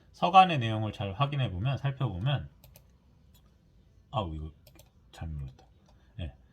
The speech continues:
서간의 내용은 "이렇게 이렇게 사세요"라고 그 여러 지역의 신자분들에게, 어, 사도들이 이렇게 편지를 보내서 설명해주고 교-,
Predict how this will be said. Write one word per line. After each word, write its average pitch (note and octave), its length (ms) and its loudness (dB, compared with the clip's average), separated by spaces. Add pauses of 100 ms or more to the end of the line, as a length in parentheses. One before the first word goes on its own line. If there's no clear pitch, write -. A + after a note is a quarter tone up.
(500)
서간의 G3 520 4
내용은 A#2+ 480 -2 (600)
"이렇게 E3+ 400 2
이렇게 D3 280 0
사세요"라고 B2 1300 -4 (360)
그 D#2 280 -8 (600)
여러 C3+ 260 2
지역의 A2+ 380 0
신자분들에게, C3+ 1080 -4 (240)
어, C#2+ 120 -16 (120)
사도들이 C#3+ 500 -4
이렇게 D#2+ 380 -12
편지를 F3 440 -6
보내서 F#2 320 -8
설명해주고 F3+ 1000 -8
교-, A2 240 -4